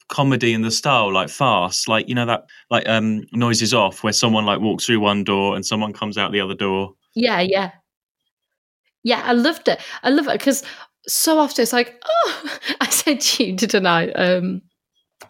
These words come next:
Speaker 2: "That slave." And she's like, "You're Ian." And I went, "Of all the slaves in <laughs> Rome, of course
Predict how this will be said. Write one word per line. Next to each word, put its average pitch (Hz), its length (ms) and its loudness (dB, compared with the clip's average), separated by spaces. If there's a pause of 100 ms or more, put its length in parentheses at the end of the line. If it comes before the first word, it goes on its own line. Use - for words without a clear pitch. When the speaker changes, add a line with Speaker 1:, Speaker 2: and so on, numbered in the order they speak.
(220)
Speaker 2:
"That - 160 -4
slave." 208 580 0 (540)
And 233 80 2
she's 247 160 0
like, 226 200 -2
"You're 240 200 0
Ian." 269 400 2
And 185 160 0
I - 20 4
went, 175 280 2 (360)
"Of 185 160 2
all 226 400 2
the 226 140 0
slaves 196 800 2
in 208 240 2
<laughs> - 20 -
Rome, 302 800 0 (340)
of 285 260 -4
course - 640 -2